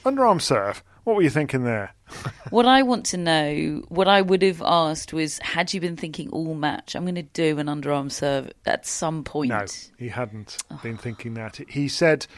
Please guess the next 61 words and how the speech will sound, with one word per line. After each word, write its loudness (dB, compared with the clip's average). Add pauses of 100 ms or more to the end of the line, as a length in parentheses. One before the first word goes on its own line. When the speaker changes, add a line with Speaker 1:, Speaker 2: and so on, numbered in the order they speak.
(140)
Speaker 2:
Just -18
came -8
to -14
him. -10
Speaker 1:
He 2
said, 6
"I've 2
always 4
thought 0
it's -6
a -2
legitimate -6
tactic, -6 (100)
Speaker 2:
Mm-hmm. 0
Speaker 1:
always. 0
You, -4
you -4
see -2
a 4
lot 0
more 0
of -6
them -6
these 0
days, 0
but," -4 (260)
he -4
says, 0 (400)
"I've -4
never 4
thought -2
there's -4
anything -2
wrong -2
with 0
it, 2 (140)
just 6
like 6
I 4
don't 4
think -4
there's 2
anything 2
wrong 6
with 4
standing 2
eight 4
feet, 4
be-, 6 (100)
eight 0
meters -2
behind 6
the 0
baseline," 4 (300)
as -4
if -2
he -6
was -6
making -8
a -8
point. -12